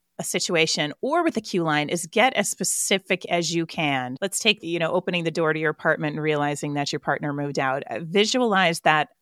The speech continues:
apartment. Like, do you have to walk down the hallway first before you get into the living room to see that things have been moved out?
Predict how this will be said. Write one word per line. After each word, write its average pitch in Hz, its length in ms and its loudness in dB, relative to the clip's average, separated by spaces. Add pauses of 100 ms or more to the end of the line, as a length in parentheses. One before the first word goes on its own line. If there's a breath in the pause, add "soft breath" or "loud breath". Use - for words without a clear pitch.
(220)
apartment. 151 420 0
Like, 139 140 -2
do - 80 -4
you 156 80 -2
have 170 180 2
to 180 100 -2
walk 151 300 2
down 156 220 2
the 147 80 -4
hallway 190 560 4
first 175 560 2
before 170 360 -2
you 156 200 -4
get 160 260 4
into 160 240 -4
the 156 100 0
living 156 260 0
room 151 240 0
to 175 100 -8
see - 200 -4
that 151 160 0
things 151 240 -6
have 135 120 -10
been 139 160 -4
moved 139 260 -4
out? 233 320 8